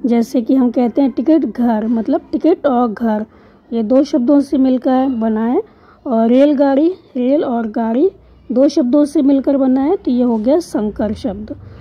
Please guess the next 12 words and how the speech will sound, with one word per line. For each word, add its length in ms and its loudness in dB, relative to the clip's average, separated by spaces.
तो 320 4
आप 220 -2
भी 180 4
ये 80 2
प्रत्येक 440 0
प्रकार 360 0
के 180 -2
दो 200 2
दो 140 4
शब्दों 420 -4
के 140 -4
उदाहरण 540 -4